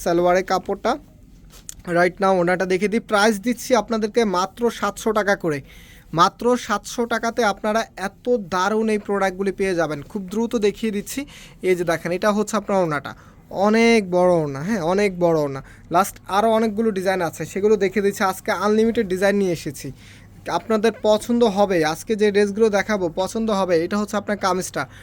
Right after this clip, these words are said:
Right now এটার যে ওনা সালোয়ারটা আছে just দেখিয়ে দিচ্ছি, এই যে দেখেন এটা হচ্ছে আপনার ওনাটা, খুবই চমৎকার, অনেক বড় ওনা হবে। ওনাটা দুইটা সাইডে কিন্তু এরকম সুন্দর করে প্রিন্ট করা থাকবে, আর সম্পূর্ণ ওনাটা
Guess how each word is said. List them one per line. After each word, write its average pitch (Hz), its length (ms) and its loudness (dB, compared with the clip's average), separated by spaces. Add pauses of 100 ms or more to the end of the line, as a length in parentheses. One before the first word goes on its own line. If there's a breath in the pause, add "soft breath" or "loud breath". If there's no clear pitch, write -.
(300 loud breath)
Right 180 240 2
now 214 160 4
এটার 214 260 0
যে 220 60 6 (200)
ওনা 196 220 0
সালোয়ারটা 202 400 2
আছে 208 120 -8 (100)
just 175 200 -2 (160)
দেখিয়ে 175 280 -2
দিচ্ছি, 175 260 -4
এই 160 80 -2
যে 160 100 -4
দেখেন 151 240 -6
এটা 185 180 -4
হচ্ছে 190 200 -8
আপনার 175 220 -4
ওনাটা, 143 240 -4 (120)
খুবই 208 260 -4 (100)
চমৎকার, 190 480 2
অনেক 180 120 2 (140)
বড় 165 220 4
ওনা 175 200 0
হবে। 180 160 4 (480 loud breath)
ওনাটা 180 300 2 (180)
দুইটা 180 240 2 (140)
সাইডে 180 300 0
কিন্তু 190 180 -2
এরকম 185 200 -4 (100)
সুন্দর 208 280 0
করে 208 200 2
প্রিন্ট 196 280 -4
করা 202 200 0
থাকবে, 202 220 -6
আর - 120 -12
সম্পূর্ণ 190 380 -4
ওনাটা 170 200 -4